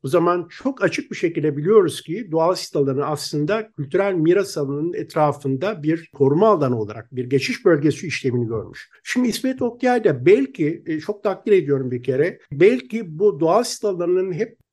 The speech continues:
hep öyle kalacağını ve, e, Safranbolu'yu bir şekilde koruyacağını, sakınacağını düşünmüş olabilir. Ama bu noktada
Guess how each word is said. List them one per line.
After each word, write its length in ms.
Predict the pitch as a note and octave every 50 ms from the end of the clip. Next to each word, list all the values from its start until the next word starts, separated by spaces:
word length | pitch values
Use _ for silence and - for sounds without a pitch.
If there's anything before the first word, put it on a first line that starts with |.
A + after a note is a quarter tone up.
| _ _ -
hep 300 | - B3 B3+ - - -
öyle 280 | F3 G3 F#3+ F#3 F3
kalacağını 800 | F3+ - C#3+ C#3 C#3 B2+ - - D3 C#3+ D3 D3 E3 A3+ A#3+ F3 D#3+
ve, 320 | F3 F3 F3+ F3+ F3 - _ -
e, 160 | D#3 D#3+ D#3+
Safranbolu'yu 840 | - - D#3+ D3 - - - G#3+ A3 G#3 G#3+ F3+ D3 C#3 E3 F#3 F#3
bir 60 | E3+
şekilde 400 | - - D3 - - D#3 F3 E3+
koruyacağını, 640 | - D3+ D3+ D3 C#3+ D3+ C#3+ B2+ D#3 C#3+ D3 E3+ F3+
sakınacağını 680 | - E3+ D#3 E3 E3+ D3+ C#3+ C3+ D3+ D3+ C#3+ D3 C#3+
düşünmüş 460 | A#2 A2 - A#2+ A2 G#2 G#2 - -
olabilir. 360 | A2 G#2 G#2+ F#2+ G2 E2+ - - - - _ _ _ _ _ _ _ -
Ama 380 | - - G3+ C4 D4 C#4 G#3+ -
bu 180 | B2 D#3+ C#4 D#4
noktada 680 | D#4+ D4+ C4 - - F3+ D#3 C#3+ C3 C3+ D3 F#3 -